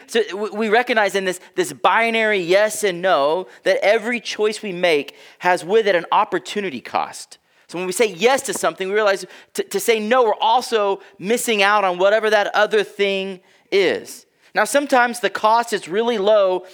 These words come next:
and inconsequential. So, for example, I say yes to a burger for lunch today, then it means I'm saying no to tacos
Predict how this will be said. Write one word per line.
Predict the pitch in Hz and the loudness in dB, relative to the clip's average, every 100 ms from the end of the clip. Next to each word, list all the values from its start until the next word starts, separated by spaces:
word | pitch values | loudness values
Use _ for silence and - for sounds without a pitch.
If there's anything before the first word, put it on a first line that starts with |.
| - | -12
and | - 190 | -4 -4
inconsequential. | 214 214 208 185 - 208 196 127 95 _ _ - | -2 0 0 -2 -4 -4 -4 -10 -10 _ _ -20
So, | - 208 | 0 0
for | 196 208 208 | 0 0 0
example, | 202 202 214 214 190 - | 0 0 -2 0 -2 2
I | 185 214 | 0 0
say | - 214 | -2 -2
yes | 180 180 202 196 | 0 0 0 -2
to | - 190 | -4 -4
a | |
burger | 131 170 190 180 180 | -2 -2 -2 -2 -4
for | 160 160 | -4 -4
lunch | 170 208 - | -2 -4 -6
today, | 160 123 104 120 139 _ _ _ | -4 0 0 -2 -6 _ _ _
then | 160 175 | -4 -4
it | 156 | -2
means | 190 202 180 | -4 -2 -2
I'm | 175 | -2
saying | 185 175 151 | -4 -4 -2
no | 156 165 | 0 0
to | 156 | -2
tacos | - 156 143 - 85 - - | 0 0 0 -8 -10 -12 -20